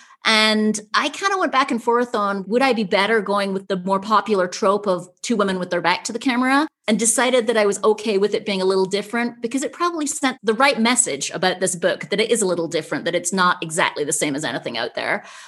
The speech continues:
But who knows whether that's good for sales or not? There's a theory that says that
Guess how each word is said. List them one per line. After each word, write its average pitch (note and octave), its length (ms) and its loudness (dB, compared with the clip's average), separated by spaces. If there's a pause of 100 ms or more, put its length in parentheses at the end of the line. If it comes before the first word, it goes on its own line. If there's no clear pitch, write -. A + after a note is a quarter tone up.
(120)
But A#3 400 2
who F4 120 0
knows F4+ 320 0
whether C4 200 0
that's A3+ 200 -4
good A#3 160 0
for A3 140 -4
sales A3 360 0
or E3 120 0
not? D#3+ 340 0
There's F#3 180 -4
a G#3 40 -2
theory B3+ 420 2
that F3+ 180 -2
says F3+ 300 0
that F#3 260 0